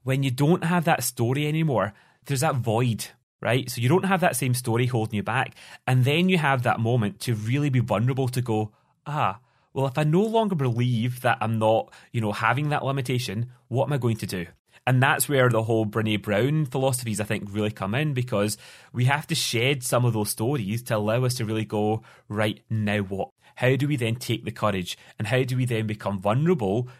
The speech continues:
to do those things that are uncharted or unknown?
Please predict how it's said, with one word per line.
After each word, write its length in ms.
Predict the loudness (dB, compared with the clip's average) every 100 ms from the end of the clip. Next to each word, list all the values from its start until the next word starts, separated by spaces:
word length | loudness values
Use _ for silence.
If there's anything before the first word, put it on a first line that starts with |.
| _
to 100 | -4
do 220 | 0 2 2
those 240 | 0 -2
things 320 | -2 0 0
that 220 | 4 2 4
are 300 | 4 4 2 -8 _ 2
uncharted 680 | 2 4 4 4 2 0 0
or 140 | -2
unknown? 540 | 0 2 2 2 0